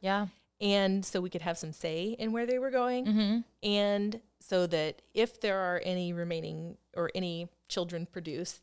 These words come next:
Speaker 2: that they know where they came from.
Speaker 1: Yeah.
Speaker 2: So.
Speaker 1: And someone that is like-minded.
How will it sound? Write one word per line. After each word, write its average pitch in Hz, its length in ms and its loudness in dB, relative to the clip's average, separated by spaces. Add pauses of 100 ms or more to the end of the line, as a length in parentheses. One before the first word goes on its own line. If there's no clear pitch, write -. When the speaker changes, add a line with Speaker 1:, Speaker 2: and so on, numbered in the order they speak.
Speaker 2:
that 165 420 -4
they 170 160 0
know 165 160 -4
where 147 120 -6
they - 100 -10
came - 220 -16
from. - 340 -14 (340)
Speaker 1:
Yeah. 214 240 -6 (200)
Speaker 2:
So. 160 680 2 (520)
Speaker 1:
And 339 220 2
someone 311 320 6
that 208 180 4
is 202 120 2
like-minded. 185 1040 0